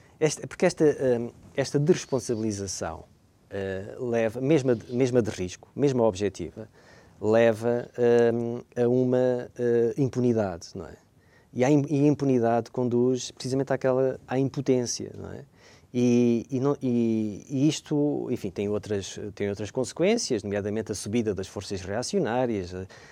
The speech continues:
eh, o autori-, autoritarismo, enfim, de, que nós também vemos espalhado um pouco por toda, por toda a Europa. Ahm, e, esta, e não vemos que este, este, este, este deslocamento da democracia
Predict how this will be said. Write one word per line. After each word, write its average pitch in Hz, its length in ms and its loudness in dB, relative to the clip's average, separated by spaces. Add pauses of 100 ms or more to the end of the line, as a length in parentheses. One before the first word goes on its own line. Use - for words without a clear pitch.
(140)
eh, 98 300 -4
o 107 160 0
autori-, 113 320 0
autoritarismo, 117 920 2
enfim, 95 280 -6
de, 98 220 -2 (380)
que 104 240 -6
nós 104 320 -4
também 107 240 -4
vemos 101 380 -4
espalhado 101 520 -2
um 104 40 -6
pouco 101 240 -4
por 92 100 -14
toda, 90 500 -4
por - 120 -18
toda 101 220 0
a 104 60 2
Europa. 120 520 0 (500)
Ahm, 151 720 4 (220)
e, 143 160 2
esta, 147 600 2
e 160 80 -2
não 147 160 4
vemos 143 380 2
que - 160 -4 (460)
este, 113 260 0
este, 127 180 -4
este, 131 360 -2
este 123 320 -8
deslocamento 139 800 0
da 104 100 -2
democracia 107 720 -4